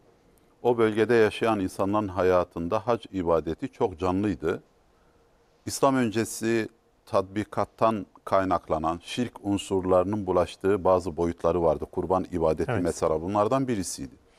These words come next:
Speaker 1: Allah Resulü'nün, e, bunu fiilen göstermesi,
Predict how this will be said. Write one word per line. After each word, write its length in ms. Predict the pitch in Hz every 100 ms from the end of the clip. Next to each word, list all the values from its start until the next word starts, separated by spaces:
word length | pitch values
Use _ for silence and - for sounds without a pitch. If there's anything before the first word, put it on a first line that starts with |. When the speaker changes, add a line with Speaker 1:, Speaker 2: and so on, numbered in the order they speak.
| - _ _ _ - -
Speaker 1:
Allah 380 | 107 135 156 131
Resulü'nün, 1300 | 113 120 113 131 151 127 _ _ _ 101 120 143 - _ _ _ _ _ _ 92
e, 260 | 98 95 92
bunu 240 | 95 123 151
fiilen 540 | - 120 151 156 110
göstermesi, 840 | 92 - - 78 78 73 - 135